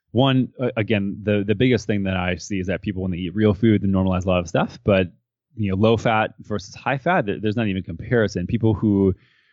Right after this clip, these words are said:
who limit fat, you know, you know, they've sh-, they've shown this in research that it's just, things do not go well for people who limit fat over the long term. And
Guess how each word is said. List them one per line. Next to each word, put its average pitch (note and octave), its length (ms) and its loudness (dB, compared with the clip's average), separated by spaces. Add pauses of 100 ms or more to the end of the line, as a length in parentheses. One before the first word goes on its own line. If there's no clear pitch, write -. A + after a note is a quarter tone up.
who A2+ 140 4
limit A2+ 380 4
fat, G2 400 -2 (260)
you A2 240 -2
know, F#2+ 80 -6
you G#2+ 200 -2
know, G2 40 0
they've F#2+ 220 0
sh-, - 160 -10
they've G2 180 0
shown B2+ 220 2
this G2+ 180 0
in F#2+ 220 -6
research G#2+ 340 -4
that F#2 340 -2
it's - 340 -8
just, - 200 0 (180)
things B2+ 280 4
do A2 80 6
not A2 160 2
go G#2 120 4
well F#2 360 4
for F#2+ 100 -8
people F#2+ 180 -4
who F#2 140 -2
limit F2+ 220 -4
fat F2 220 -2
over E2 100 -8
the F2 80 -8
long D#2+ 260 -8
term. - 260 -12 (480)
And F#2+ 460 0